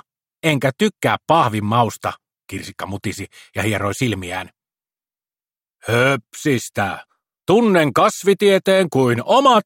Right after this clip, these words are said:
taskuni. Banaani on hedelmä, tomaatti on vihannes ja kirsikka on marja", isämies murahti. "Ei",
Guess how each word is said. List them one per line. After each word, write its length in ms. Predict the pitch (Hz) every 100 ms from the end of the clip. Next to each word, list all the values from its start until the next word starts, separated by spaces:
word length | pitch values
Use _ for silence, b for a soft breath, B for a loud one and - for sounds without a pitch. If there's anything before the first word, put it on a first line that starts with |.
| -
taskuni. 600 | 147 131 - 104 98 - _ _ _ -
Banaani 600 | 156 233 233 208 185 185 -
on 200 | 233 202 -
hedelmä, 440 | 135 110 90 80 - _ _
tomaatti 540 | - 190 208 175 - 180 -
on 260 | 240 220 123
vihannes 520 | 139 110 95 90 - B B B
ja 120 | 113 107
kirsikka 640 | 254 220 135 104 - 85 - -
on 280 | 196 117
marja", 640 | 92 202 247 135 90 85 - _ _ _ _ _
isämies 440 | 95 - 85 90 80
murahti. 500 | 98 87 76 - - _ _ _ _ _ _ _ _ _ _ _ -
"Ei", 600 | 269 254 208 175 170